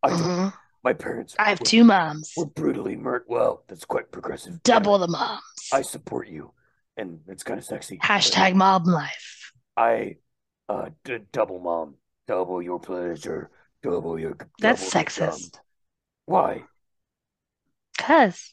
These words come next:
Speaker 1: 'Cause I support women. Maybe you
Speaker 2: Only
Speaker 1: should
Speaker 2: in a
Speaker 1: be
Speaker 2: sexual manner.
Speaker 1: a feminist. That's rude. How dare you? My
Speaker 2: You just
Speaker 1: parents
Speaker 2: did.
Speaker 1: were
Speaker 2: You just
Speaker 1: brute-, yeah, well, I had
Speaker 2: You
Speaker 1: four
Speaker 2: don't even
Speaker 1: moms.
Speaker 2: know your parents.
Speaker 1: I, that's a lie.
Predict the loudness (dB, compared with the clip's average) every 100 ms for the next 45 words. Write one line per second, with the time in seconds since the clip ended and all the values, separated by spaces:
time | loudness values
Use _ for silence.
0 | _ -12 -10 -8 -8 -6 -6 -8 -14 -10
1 | -8 -10 -12 -18 _ _ _ _ -12 -10
2 | -8 -6 2 6 8 6 4 0 2 4
3 | 6 6 6 6 2 0 -6 -6 -6 -14
4 | -18 -6 -2 -2 -4 -10 -6 -4 -6 -12
5 | -18 _ _ _ -12 -12 -6 -6 -6 -10
6 | -18 _ _ _ 0 0 0 0 0 -2
7 | -8 -10 -14 _ _ -12 -10 -10 -8 -10
8 | -10 -16 _ _ _ 0 2 4 4 2
9 | 2 -6 2 8 8 8 6 4 6 6
10 | 6 4 2 2 4 2 0 -6 -12 2
11 | 6 6 4 0 2 0 2 2 4 2
12 | 0